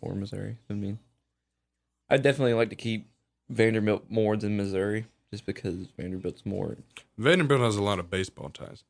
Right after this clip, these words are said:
Speaker 2: So,
Speaker 1: Yeah.
Speaker 2: yeah. All right, A C C officials, listen up. We're gonna trade you. Well, we can't trade you Missouri 'cause that's an, an even worse trade. But we're gonna give away Mis-,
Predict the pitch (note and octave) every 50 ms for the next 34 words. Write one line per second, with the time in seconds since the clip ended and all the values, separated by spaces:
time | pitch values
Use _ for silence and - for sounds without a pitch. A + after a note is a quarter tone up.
0 | _ - G#2+ - - G2 F#2 G#2 - - _ _ _ _ _ - A#2+ A#2+ A2+ G2+
1 | F2+ F#2 F#2 - _ _ - - B2+ B2+ - - C3+ B2 A2+ - - B2+ A#2+ G#2+
2 | - - C3+ B2+ - - F#2+ F#2 F2+ - A#2 A#2+ A2+ - - A2+ A2+ A2+ G#2 G2
3 | G#2+ G#2 A2+ G#2 F#2 - - - B2 A#2+ A#2+ A#2+ A2+ A2 A#2 A2+ A2+ A2+ A2+ G#2+
4 | - _ _ _ _ _ _ _ _ D#2 F#2 G2+ G#2 G2+ G2+ F#2+ - A2 E2+ -
5 | - G#2+ G2 F2+ F2 F2 F2 F#2 F2+ F2+ F#2+ F#2 F#2 F#2 F#2+ F#2+ - F#2+ F#2 F2+
6 | F2+ F2 - F#2 F#2+ G2+ A2 G2+ F#2+ F#2+ F#2+ F#2+ F#2+ F#2+ F#2 F#2 F2+ F2+ - -
7 | - - - - F#2+ - - G2+ G#2 A2+ B2+ B2+ C#3+ C#3+ C#3 C3 C3+ D3 D#3+ D#3+
8 | D#3 D3+ D3 D3 C3+ B2 A2 A2+